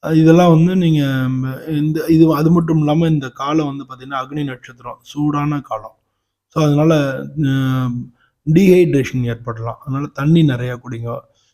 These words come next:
இந்த மாதிரி தியானம், யோகா இதெல்லாம் நீங்க பண்ணுங்க. டெய்லி எக்ஸர்சைஸ் பண்ணிட்டு இருந்தீங்கன்னா, அதை விடாம தொடர்ந்து பண்றது ரொம்ப, ரொம்ப நல்லது. இந்த மாசத்தை பொறுத்தளவுல, அஹ், சந்திரனுக்குள்ள காயத்ரி மந்திரத்தை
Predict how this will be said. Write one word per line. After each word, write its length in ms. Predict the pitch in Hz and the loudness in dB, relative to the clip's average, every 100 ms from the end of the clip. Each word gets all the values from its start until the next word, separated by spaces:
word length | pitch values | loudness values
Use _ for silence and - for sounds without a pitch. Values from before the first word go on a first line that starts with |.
| _ _ | _ _
இந்த 0 | |
மாதிரி 360 | 170 175 160 | 4 4 6
தியானம், 480 | 151 147 151 160 151 | 4 4 4 4 4
யோகா 500 | 135 131 131 131 127 | 2 0 -2 -4 -4
இதெல்லாம் 340 | 120 131 131 | -6 -8 -6
நீங்க 180 | 131 123 | -8 -10
பண்ணுங்க. 580 | 120 123 127 123 117 - _ _ _ | -14 -16 -14 -12 -12 -14 _ _ _
டெய்லி 380 | 151 185 202 180 | 4 4 4 4
எக்ஸர்சைஸ் 460 | 147 - 170 165 151 | 2 -2 0 0 0
பண்ணிட்டு 380 | 139 139 131 | -2 -4 -4
இருந்தீங்கன்னா, 340 | 127 123 131 139 | -4 -4 -4 -4
அதை 160 | 127 | -4
விடாம 560 | 120 131 139 151 139 110 _ _ _ _ | -4 -2 0 0 -2 -6 _ _ _ _
தொடர்ந்து 540 | 139 139 151 151 120 127 | -2 2 4 2 0 -6
பண்றது 340 | 139 123 143 143 | -6 -4 -2 -2
ரொம்ப, 200 | 127 120 | -2 -4
ரொம்ப 200 | 123 120 | -6 -6
நல்லது. 400 | 117 120 120 - _ _ _ _ _ _ _ _ _ _ _ _ _ _ _ _ _ | -6 -8 -10 -16 _ _ _ _ _ _ _ _ _ _ _ _ _ _ _ _ _
இந்த 540 | - 185 180 170 165 151 | 0 4 6 6 4 4
மாசத்தை 420 | 160 170 180 170 | 4 6 4 4
பொறுத்தளவுல, 720 | 147 143 135 143 147 151 131 139 _ _ _ _ _ _ | 4 2 2 2 4 2 0 -8 _ _ _ _ _ _
அஹ், 200 | 147 135 - | -4 -2 4
சந்திரனுக்குள்ள 640 | 175 202 208 185 165 147 | 6 6 4 4 4 4
காயத்ரி 520 | 127 139 160 160 151 | 2 4 4 4 0
மந்திரத்தை 480 | 135 127 120 117 131 | 0 -2 -6 -10 -10